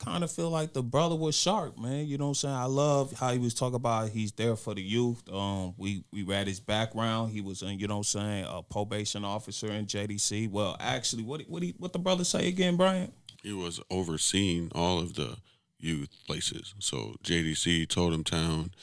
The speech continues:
Speaker 1: Yeah,
Speaker 2: He
Speaker 1: he was
Speaker 2: was
Speaker 1: doing, collected all of 'em at once, and they'll come to him. You know what I'm saying? So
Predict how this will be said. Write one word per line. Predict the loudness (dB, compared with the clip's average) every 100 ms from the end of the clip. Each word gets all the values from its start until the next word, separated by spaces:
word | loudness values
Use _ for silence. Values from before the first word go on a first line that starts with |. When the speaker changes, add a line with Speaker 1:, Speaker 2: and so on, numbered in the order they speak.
| -10
Speaker 1:
Yeah, | -4 -2
Speaker 2:
He | 2
Speaker 1:
he | 2
was | 2
Speaker 2:
was | 0
Speaker 1:
doing, | -4
collected | -4 -2 0 0 -2 -2
all | 4 4 4
of | 2
'em | -2 -4
at | -4
once, | -4 -4 -4 -6
and | -6
they'll | -6 -6
come | -8 -8
to | -10 -8
him. | -2 -2 -4 -14 _ _ _
You | -4
know | 0
what | 0
I'm |
saying? | 0 0 0
So | 0 2 2 0